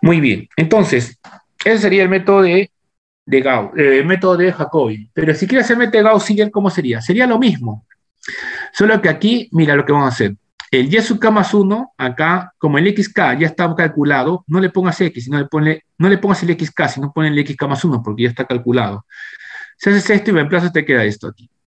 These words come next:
Bien, y en la última, Z K más uno vale un medio y eso K más uno menos cinco medios, ¿sí? Porque este Y K más uno ya vale esto acá, reemplazas y te queda esto. Entonces, con X K, Y K y Z K puedes obtener una recurrencia, sí. Sería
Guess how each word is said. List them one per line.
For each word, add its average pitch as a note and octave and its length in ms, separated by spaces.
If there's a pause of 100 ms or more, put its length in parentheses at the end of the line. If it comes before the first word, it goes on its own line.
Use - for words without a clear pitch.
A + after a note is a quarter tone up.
(140)
Bien, A2 400
y C3+ 80
en B2+ 80
la D#3 80
última, D#3 360
Z E3 300
K E3 100
más D#3+ 200
uno E3 180
vale C#3+ 360
un F#3 180
medio F3+ 220
y D#3+ 60
eso D#3+ 160
K E3 120
más D#3 200
uno F#3 140
menos B2+ 220
cinco C#3+ 240
medios, G#2+ 260
¿sí? G3 140
Porque D#3 220
este D#3+ 120
Y D#3+ 100
K D#3+ 120
más D#3 180
uno E3 140
ya D3+ 100
vale C#3+ 220
esto D3+ 240
acá, F3+ 420
reemplazas D3+ 480
y D3 60
te A#2 120
queda A2 200
esto. - 280 (2750)
Entonces, A3+ 400
con G#3 200
X G#3+ 220
K, G#3+ 280
Y G3+ 80
K A3 160
y G3+ 80
Z G#3 260
K G#3+ 160
puedes G#3 220
obtener F#3 260
una G3+ 160
recurrencia, F#3 480
sí. B2+ 320 (140)
Sería D#3 520